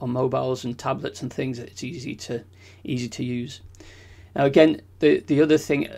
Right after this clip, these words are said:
probably for the same sort of reasons, to keep everything compact, you can only have kind of one sidebar open at, open at a time, and all your information is in here.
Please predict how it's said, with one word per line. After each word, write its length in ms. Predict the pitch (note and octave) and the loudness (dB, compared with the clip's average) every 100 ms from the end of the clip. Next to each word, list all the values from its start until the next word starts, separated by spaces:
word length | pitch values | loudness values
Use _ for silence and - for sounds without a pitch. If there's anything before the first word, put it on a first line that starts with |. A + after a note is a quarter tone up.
| - - | -18 -4
probably 420 | D#3+ D3+ C#3 C3+ | 0 2 2 0
for 140 | C#3+ | -2
the 60 | C3+ | -2
same 240 | - C#3 | 0 0
sort 200 | C3+ D3 | -2 -4
of 100 | C3 | -2
reasons, 480 | C#3+ C#3+ C3 C#3+ B2+ | 0 0 0 -2 -4
to 120 | - | -8
keep 180 | - - | -8 -6
everything 360 | C3 B2+ B2 A#2 | -6 -6 -8 -4
compact, 680 | - D3+ - D3 - - - - - - | -2 -2 -4 -6 -6 -14 -18 -20 -20 -6
you 160 | D3+ C#3 | -2 0
can 140 | C#3+ | 0
only 200 | C#3 C3 | 0 0
have 260 | C3 B2+ - | -2 -6 -8
kind 200 | C3 B2+ | -6 -4
of 80 | |
one 220 | B2+ B2+ B2 | -2 -2 -4
sidebar 600 | - C3 B2+ B2+ B2+ B2+ | -4 -4 -4 -4 -4 -2
open 260 | B2 B2+ | -4 -6
at, 440 | A2+ - - - D3 | -8 -8 -12 -8 -4
open 280 | B2 C3+ | -4 -4
at 80 | B2 | -8
a 40 | - | -8
time, 460 | - C#3+ C#3+ C#3 - - - - - - | -4 -2 -2 -4 -10 -20 -20 -20 -20 -12
and 220 | D#3 C3 | -4 0
all 160 | C3 C3+ | 2 2
your 140 | B2+ | 2
information 580 | B2+ B2+ B2 B2 B2 C3 | 0 -2 -4 -4 -4 -6
is 140 | B2 | -4
in 120 | C3 A#2+ | -6 -2
here. 380 | C3 C3 B2+ | -2 -2 -4